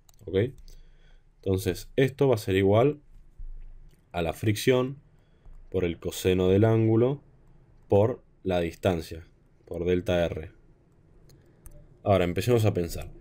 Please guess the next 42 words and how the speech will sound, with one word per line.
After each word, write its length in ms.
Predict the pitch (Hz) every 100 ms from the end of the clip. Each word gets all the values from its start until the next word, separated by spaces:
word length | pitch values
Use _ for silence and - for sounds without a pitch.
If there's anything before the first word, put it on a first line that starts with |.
| - - - - -
El 140 | 101
coseno 460 | 104 104 - 170 156
del 120 | 117
ángulo, 440 | 143 180 175 123 -
la 100 | 101
fricción 360 | 107 101 156
es 80 | 139
siempre 280 | - 123 110
opuesta 360 | 92 107 107
al 80 | 95
movimiento, 460 | 90 92 107 90 82
entonces 340 | 82 90 87 -
si 140 | -
la 140 | 92 -
pelota 300 | 113 135 101
va 100 | 98
para 180 | 95
allá, 320 | 87 107 156 - _ - -
la 100 | 87
fricción 500 | - 87 - 113 131
va 60 | 98
a 40 |
ser 200 | - 87
para 180 | - 85
este 140 | -
otro 220 | 85 - 95
lado. 260 | 85 80 - - -
Entonces 240 | - 92 -
el 100 | 95
ángulo 280 | 104 95 87
va 80 |
a 20 | 85
ser 140 | 87
ciento 260 | - 90 87
ochenta 320 | 104 104 120
grados 480 | 120 120 143 143 _
y 120 | - 92
el 100 | 87
coseno 360 | 85 - 98
va 80 | 92
a 40 |
ser 280 | - 107 131